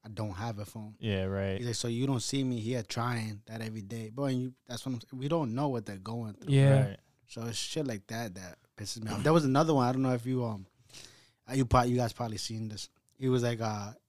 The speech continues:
Speaker 1: this dude was, I think they were at a store, a gas station. He was like, "Yo, you haven't showered." That's like
Speaker 3: I
Speaker 1: the
Speaker 3: was
Speaker 1: three
Speaker 3: just gonna bring
Speaker 1: He
Speaker 3: that
Speaker 1: was like,
Speaker 3: one
Speaker 1: "You
Speaker 3: up.
Speaker 1: haven't showered three,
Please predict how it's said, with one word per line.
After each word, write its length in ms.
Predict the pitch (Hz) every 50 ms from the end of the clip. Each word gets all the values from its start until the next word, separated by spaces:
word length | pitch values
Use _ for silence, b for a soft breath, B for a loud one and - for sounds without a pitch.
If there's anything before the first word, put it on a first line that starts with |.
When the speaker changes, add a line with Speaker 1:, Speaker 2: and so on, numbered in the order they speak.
| _ _ _ _ _ _
Speaker 1:
this 160 | - 127 104
dude 200 | 104 120 139 139
was, 140 | 135 123 120
I 80 | 117 127
think 160 | - 156 147
they 40 | 143
were 80 | 139 127
at 100 | 120 110
a 80 | 104
store, 280 | 101 - - 113 123 127
a 40 | 113
gas 220 | 98 107 117 123 -
station. 220 | - 107 92 98
He 20 | 110
was 80 | 101
like, 200 | 98 104 104 131 151
"Yo, 120 | 147 165
you 140 | 156 139 135
haven't 200 | 143 147 135 117
showered." 360 | - - 135 143 156 147 131 113
That's 160 | 120 123 -
like 80 | 139 143
Speaker 3:
I 40 | 143
Speaker 1:
the 60 | 139
Speaker 3:
was 100 | 139 131 123
Speaker 1:
three 60 | 123
Speaker 3:
just 180 | 143 139 143
gonna 140 | - 143 143 135
bring 180 | 135 143 139
Speaker 1:
He 20 | 135
Speaker 3:
that 80 | 139
Speaker 1:
was 80 | 139 135
like, 60 | 139
Speaker 3:
one 60 | 135 139
Speaker 1:
"You 40 |
Speaker 3:
up. 40 | 139
Speaker 1:
haven't 160 | - - 135
showered 440 | - - 165 165 165 151 131 120 -
three, 280 | - 143 139 135 131